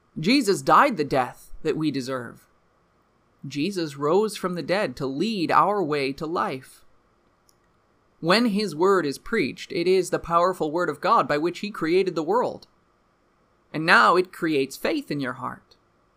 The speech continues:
Faith that receives the promise, receives the life, that receives forgiveness and salvation. Christianity is a Christ-centered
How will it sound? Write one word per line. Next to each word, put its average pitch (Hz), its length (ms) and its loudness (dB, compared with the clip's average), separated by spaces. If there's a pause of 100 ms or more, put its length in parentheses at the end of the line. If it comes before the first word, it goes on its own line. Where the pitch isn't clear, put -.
(320)
Faith 202 400 0 (260)
that 175 160 2
receives 196 560 -4
the 185 100 -4
promise, 196 720 -6
receives 170 560 -6
the 165 100 4
life, 175 600 4
that - 160 -8
receives 190 500 -6 (320)
forgiveness 202 960 -6
and 165 160 -10
salvation. 175 840 -6 (1500)
Christianity 190 1300 -4
is 151 200 -6
a 143 80 0
Christ-centered 180 1600 -6